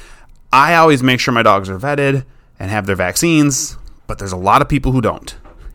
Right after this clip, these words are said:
And if your, if your dog is playing with another dog, or a dog that's playing goes to the bathroom and has worms or has some sort of parasite, it can easily get spread, and we wanna make sure that that doesn't happen.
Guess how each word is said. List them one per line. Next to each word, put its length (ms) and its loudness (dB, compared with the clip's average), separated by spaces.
And 280 -2
if 140 -6
your, 160 -6
if 200 -6
your 120 -2
dog 300 4
is 100 0
playing 260 2
with 120 0
another 260 0
dog, 520 4
or 460 6
a 80 -10
dog 280 0
that's 140 -2
playing 380 4
goes 180 2
to 60 -12
the 80 -10
bathroom 640 2
and 100 -4
has 380 -2
worms 640 2
or 80 -8
has 280 -8
some 280 -4
sort 240 -2
of 100 -10
parasite, 640 2
it 100 -2
can 220 -8
easily 420 4
get 180 2
spread, 500 2
and 120 0
we 80 0
wanna 380 2
make 260 2
sure 480 2
that 180 -6
that 280 -4
doesn't 420 -2
happen. 540 -8